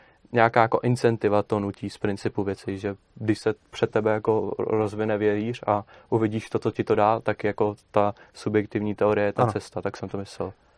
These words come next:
Speaker 2: Tomu rozumím.
Speaker 1: A u té hierarchie to podle mě tak nemusí být jako z principu věci často. Sam-
Speaker 2: Ale může.
Speaker 1: Může, to, to nezpochybní. Tak jako potenciálně můžeš mít jakýkoliv pohnutky vůči směřující
Speaker 2: No to jo.
Speaker 1: k čemukoliv.
Speaker 2: Ale teď jako, proč pro tu,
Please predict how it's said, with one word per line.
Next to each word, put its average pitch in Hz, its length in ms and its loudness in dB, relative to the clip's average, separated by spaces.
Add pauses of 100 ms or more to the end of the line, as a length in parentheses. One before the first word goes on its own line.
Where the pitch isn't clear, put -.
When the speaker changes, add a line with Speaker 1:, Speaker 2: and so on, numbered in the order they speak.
(220)
Speaker 2:
Tomu 135 200 8
rozumím. 113 500 6
Speaker 1:
A 120 40 2
u 117 60 2
té 117 120 -4
hierarchie 110 420 2
to 110 100 -2
podle 107 200 -4
mě 104 80 -4
tak - 180 -6
nemusí 101 340 -8
být 95 260 -6
jako 95 180 -8
z - 80 -16
principu - 420 -10
věci 95 260 -6
často. - 380 -10 (560)
Sam- 110 180 0
Speaker 2:
Ale 139 120 6
může. 151 260 0 (300)
Speaker 1:
Může, 127 300 4
to, 113 120 4
to 147 140 6
nezpochybní. 127 420 0
Tak 113 140 6
jako 117 160 4
potenciálně 113 640 0 (420)
můžeš 117 360 0
mít 113 260 -2
jakýkoliv 107 580 0
pohnutky 104 500 -2
vůči 104 440 -6 (100)
směřující 107 440 2
Speaker 2:
No 160 60 8
to 196 60 6
jo. - 60 0
Speaker 1:
k - 60 -14
čemukoliv. - 360 -8
Speaker 2:
Ale 120 100 6
teď 123 180 -2
jako, 120 340 2 (1120)
proč 143 240 4
pro 156 200 6
tu, 147 420 2